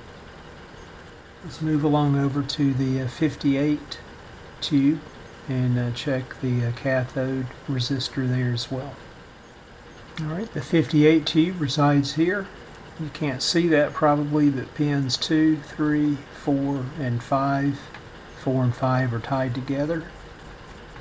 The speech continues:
We can just attach here, and, uh, you can see we're spot on.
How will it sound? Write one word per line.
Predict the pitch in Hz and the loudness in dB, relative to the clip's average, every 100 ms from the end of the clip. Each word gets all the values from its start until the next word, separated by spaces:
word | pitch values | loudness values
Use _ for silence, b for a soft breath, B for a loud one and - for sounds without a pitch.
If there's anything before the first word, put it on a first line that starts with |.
| - - - | -18 -18 -4
We | 151 | -4
can | 127 139 | 0 2
just | 139 - 139 | 2 0 -4
attach | 123 139 131 - | -2 0 0 0
here, | 160 180 220 - - - - - - - | 0 0 -2 -10 -16 -16 -18 -18 -18 -8
and, | 151 143 135 135 | 0 0 2 0
uh, | 135 | 0
you | 131 | -2
can | 123 135 | -2 -4
see | - 131 | -2 0
we're | 123 120 | 0 -2
spot | - 139 135 131 | 0 2 2 2
on. | 139 131 131 | 0 0 -4